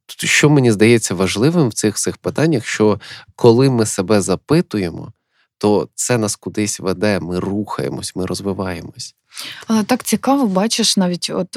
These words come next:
Speaker 2: повернемось до назви нашого епізоду.
Speaker 1: Так, так.
Speaker 2: Я протиставила два таких, е, ну, ніби ми говорили з тобою, та, що це треба протиставити між собою.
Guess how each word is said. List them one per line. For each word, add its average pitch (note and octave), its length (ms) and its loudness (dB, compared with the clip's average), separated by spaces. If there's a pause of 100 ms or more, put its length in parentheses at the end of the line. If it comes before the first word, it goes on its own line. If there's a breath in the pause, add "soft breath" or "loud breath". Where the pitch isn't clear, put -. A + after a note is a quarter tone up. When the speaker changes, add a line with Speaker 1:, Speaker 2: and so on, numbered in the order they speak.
Speaker 2:
повернемось F#3+ 560 2
до F3+ 140 2
назви F3 460 2
нашого E3+ 480 -4
епізоду. F3 400 -2
Speaker 1:
Так, F3 220 -4
так. F#3 80 -2
Speaker 2:
Я G3+ 80 2
протиставила G#3 760 0
два F3+ 280 0
таких, F#3+ 440 -4
е, F3 300 -2
ну, G3+ 140 6
ніби F3 420 0 (340 loud breath)
ми G3 60 6
говорили F#3 400 4
з - 100 -4
тобою, F3 240 -4
та, G3 140 -2
що F3+ 240 -2 (300)
це F#3+ 100 0
треба F#3+ 240 2
протиставити F3 840 0
між E3 160 -2
собою. F3 540 -2